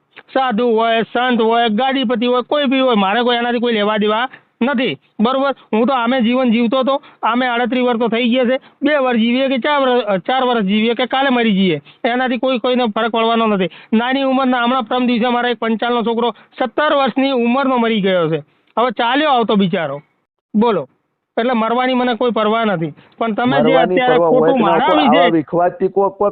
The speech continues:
Speaker 2: કશું જ હાસિલ થવાનું નહીં. આવા વિખવાદથી શું હાસિલ થવાય?
Speaker 1: પણ તમે
Speaker 2: તું હું નોખા રહેવું, એ જ, એ જ રહેવાનું છે ને, બીજું શું રહે?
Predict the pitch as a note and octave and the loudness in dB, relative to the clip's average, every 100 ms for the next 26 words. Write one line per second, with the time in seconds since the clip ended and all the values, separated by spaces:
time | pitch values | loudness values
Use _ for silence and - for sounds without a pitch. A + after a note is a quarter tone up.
0 | G3+ F3 - A3+ A3 F#3 E3 G3 E3+ E3+ | 0 -4 -4 -6 0 0 0 -2 0 0
1 | E3 D#3+ C#3 D#3 F3+ F3 F3 F3 F#3 E3 | 0 -2 0 2 2 2 2 2 2 0
2 | D3+ B2+ A2+ - _ - _ _ D#4 D#4 | -2 -4 -6 -8 _ -20 _ _ -4 -4
3 | - B3+ A3 G#3+ G#3+ G#3 G3 G3+ G3 F#3+ | -2 0 2 0 0 0 2 2 4 4
4 | A3 F#3 F3+ G#3 G#3+ G3+ G#3+ A3 A#3 G#3 | 2 0 -4 -2 -2 0 0 0 -2 -4
5 | F3 G3+ G3+ D#3+ C3+ | -4 -2 0 0 -2